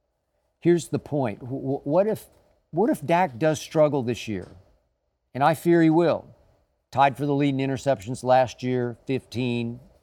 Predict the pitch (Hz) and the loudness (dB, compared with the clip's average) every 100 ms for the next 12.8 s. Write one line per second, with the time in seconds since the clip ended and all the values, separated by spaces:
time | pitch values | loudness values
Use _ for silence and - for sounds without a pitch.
0 | _ - 117 113 123 127 110 - 117 117 | _ -2 -2 0 -4 -4 -6 0 2 2
1 | 104 139 110 87 - - _ _ _ _ | -2 -4 -6 -12 -20 -20 _ _ _ _
2 | _ _ _ _ _ _ _ _ _ - | _ _ _ _ _ _ _ _ _ -8
3 | 123 107 101 123 160 165 - 135 120 131 | -4 -2 2 4 4 2 0 0 0 -6
4 | 123 123 113 113 95 120 143 151 123 143 | -6 -6 -4 -6 -4 -2 0 -2 2 2
5 | 139 - 113 110 120 117 113 123 110 131 | 0 -4 -4 -4 -2 -4 -2 -4 -4 -10
6 | - 127 110 120 - 98 107 110 - 120 | -2 0 0 -2 -8 -6 -4 -4 0 0
7 | 120 127 - 107 101 98 123 - _ _ | 0 -6 -8 -4 -4 -4 -10 -16 _ _
8 | _ _ _ _ _ _ _ _ _ _ | _ _ _ _ _ _ _ _ _ _
9 | _ 143 - 170 165 160 170 - 185 262 | _ -10 -6 -6 -6 -8 -10 -4 -2 0
10 | 202 135 143 - 143 139 - 139 117 123 | -2 0 0 4 4 4 0 -4 0 2
11 | 123 - 123 117 175 214 - 160 151 131 | 2 0 -4 -2 0 0 2 2 2 2
12 | 117 120 117 107 107 113 113 | 0 0 0 0 -2 -2 -2